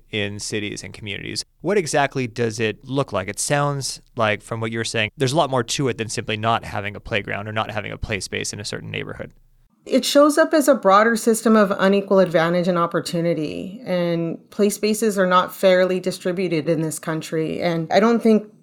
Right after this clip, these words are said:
Speaker 2: so many of us adults pause long enough to think about that.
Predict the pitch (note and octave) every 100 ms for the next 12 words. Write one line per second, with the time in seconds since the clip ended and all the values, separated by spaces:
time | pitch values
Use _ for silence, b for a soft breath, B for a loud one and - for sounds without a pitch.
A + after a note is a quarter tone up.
0 | - - G#3 G3+ A#3 C4 G#3 F3+ F3+ F3
1 | F3 E3+ - - E3+ E3+ F3+ F3 E3 E3
2 | D#3+ D#3+ D#3+ - E3+ F3 E3+ - D#3+ D3
3 | - D3+ D#2 D#2+ -